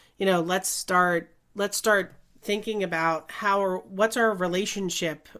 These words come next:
<laughs> at the end of the day to the mistakes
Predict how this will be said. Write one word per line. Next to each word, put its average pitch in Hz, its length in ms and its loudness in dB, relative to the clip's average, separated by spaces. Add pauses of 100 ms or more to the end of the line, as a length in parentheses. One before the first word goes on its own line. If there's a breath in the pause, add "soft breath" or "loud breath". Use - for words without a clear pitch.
<laughs> - 220 -8
at 190 160 0
the 185 120 2
end 180 120 2
of 170 80 0
the 165 80 0
day 151 500 -2 (480 soft breath)
to 175 800 2
the 180 180 -2
mistakes 202 840 0